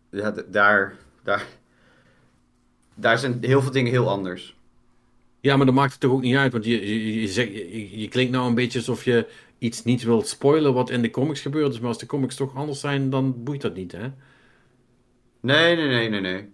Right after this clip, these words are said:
Speaker 1: Nou,
Speaker 2: Oké.
Speaker 1: nee, maar de, maar dat is, ehm, ze pakken wel, bijvoorbeeld wel bepaalde verhaallijnen weer wel op, zeg maar.
Speaker 2: Oh,
Speaker 1: Dus,
Speaker 2: zo.
Speaker 1: dus daarom is het een beetje jumbled, zeg maar. Dat, dat bepaalde elementen zijn, zijn totaal, ja, niet echt een George R R Martin treatment, want dit is wel radicaal in sommige gevallen.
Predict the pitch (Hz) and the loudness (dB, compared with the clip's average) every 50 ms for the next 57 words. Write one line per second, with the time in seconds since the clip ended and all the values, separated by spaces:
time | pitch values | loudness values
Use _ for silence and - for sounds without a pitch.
0 | _ _ - 104 110 110 - 104 - 104 87 80 110 127 135 139 127 127 131 131 | _ _ 0 0 0 0 -2 -6 -6 -6 -4 -2 0 2 2 4 4 4 4 2
1 | - - 113 107 - - - _ _ _ - 113 117 120 117 123 123 123 127 127 | 2 -2 -8 -10 -10 -10 -14 _ _ _ -4 -2 -2 0 0 0 -2 -2 -4 -8
2 | - - - - - 120 123 123 120 117 117 113 117 117 117 120 - _ _ _ | -10 -12 -14 -10 -4 -2 0 2 2 2 2 0 -2 -4 -10 -14 -20 _ _ _
3 | _ _ - - 127 127 139 143 - - 135 120 143 147 147 143 - - 127 127 | _ _ -12 -12 -4 -2 0 0 0 -2 -2 0 2 0 0 0 -4 -8 -8 -8
4 | 117 120 127 127 127 123 123 - - - - 104 110 120 - 123 127 135 131 127 | -2 2 2 4 4 4 2 0 -8 -16 -12 -10 -10 -2 2 2 2 2 0 -2
5 | 127 123 113 120 120 117 117 117 117 117 123 117 117 135 131 127 113 - 98 90 | -6 -4 -2 -2 0 0 -2 -2 -2 -4 -4 -2 0 2 2 2 2 0 -4 -8
6 | - - _ _ _ _ - 101 101 - 107 98 95 95 95 92 92 87 82 - | -10 -14 _ _ _ _ -12 -12 -10 -6 -4 -2 -2 -2 -2 -2 -4 -4 -6 -8
7 | 107 104 104 113 113 117 120 117 113 110 110 104 110 107 107 113 113 110 - 107 | -8 -4 0 0 2 2 0 -2 -4 -8 -8 -10 -12 -6 -2 -2 -2 -2 -4 -2
8 | 110 113 113 117 107 95 82 80 - - 98 95 - 98 92 92 92 90 90 - | 0 0 0 2 0 -4 -4 -6 -8 -8 -10 -8 -8 -8 -6 -6 -6 -8 -8 -8
9 | 98 95 98 - - - 120 110 117 131 127 120 113 120 113 110 107 110 120 123 | -10 -10 -10 -14 -4 2 4 6 6 6 4 2 0 0 -2 0 0 -2 -2 -4
10 | 123 107 107 110 101 101 101 98 101 107 104 104 110 104 - 113 107 110 104 - | -6 -6 -6 -6 -6 -6 -6 -8 -10 -12 -10 -12 -10 -2 0 2 4 4 2 0
11 | - 123 131 113 87 - - - - - - 90 117 123 135 127 190 175 165 - | -2 0 2 2 0 0 -6 -14 -20 -20 -14 -8 -6 -6 -4 -2 -2 -4 -4 -4
12 | 147 131 139 131 127 120 120 117 117 117 117 117 127 127 123 123 123 - 127 110 | -8 -6 -6 -6 -4 -2 -2 -2 -2 -2 -2 -2 -4 -4 -6 -10 -10 -10 -12 -10
13 | 110 117 110 107 104 104 113 110 - 117 110 101 95 104 107 104 107 - _ - | -10 -8 -8 -8 -8 -10 -10 -10 -8 -6 -6 -4 0 0 0 0 -2 -10 _ -2
14 | 104 98 101 120 131 123 123 - 120 117 117 117 113 117 113 117 113 117 131 170 | 0 0 0 0 -2 -4 -6 -8 -12 -12 -14 -14 -16 -12 -10 -8 -8 -6 -8 -8
15 | 214 208 | -10 -12